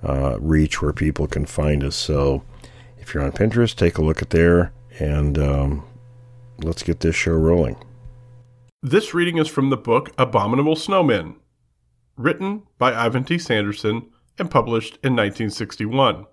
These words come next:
Speaker 2: This is Chapter thirteen, entitled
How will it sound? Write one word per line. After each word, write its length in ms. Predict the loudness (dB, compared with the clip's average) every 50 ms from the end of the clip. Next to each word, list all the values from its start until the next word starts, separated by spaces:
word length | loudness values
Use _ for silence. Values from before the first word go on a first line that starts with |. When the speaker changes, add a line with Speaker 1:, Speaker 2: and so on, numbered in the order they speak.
| _ _ _ _ _ _ _ _ _ _ _ _ 0
Speaker 2:
This 280 | 0 0 0 0 -4
is 180 | -6 -6 -6 -4
Chapter 400 | -2 2 2 2 2 2 -2 -2
thirteen, 800 | 0 0 0 0 -2 -4 -4 -2 -2 -2 -2 -4 -6 -10 -16 _ _ _ _ _
entitled 600 | -10 -6 -2 2 2 2 2 2 0 -2 -4 -8